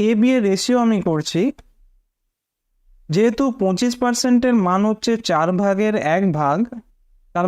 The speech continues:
মানে বি এর ইনকাম যদি চার হয়, এর ইনকাম কত হবে? তিন, এক ভাগ কম হবে। এবার তুমি এ এর মাসিক আয়ের মানটা পেয়েছো, অর্থাৎ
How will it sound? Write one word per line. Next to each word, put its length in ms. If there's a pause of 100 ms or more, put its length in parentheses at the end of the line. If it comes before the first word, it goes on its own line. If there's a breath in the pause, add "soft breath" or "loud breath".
মানে 220 (600)
বি 120 (120)
এর 80 (100)
ইনকাম 260 (120)
যদি 200 (180)
চার 200 (140)
হয়, 260 (1040)
এর 200 (100)
ইনকাম 240 (100)
কত 140 (120)
হবে? 160 (120)
তিন, 180 (1000)
এক 140 (100)
ভাগ 140 (140)
কম 140 (140)
হবে। 200 (720)
এবার 280
তুমি 180 (180)
এ 20 (100)
এর 160
মাসিক 380
আয়ের 200
মানটা 340
পেয়েছো, 440 (1000)
অর্থাৎ 320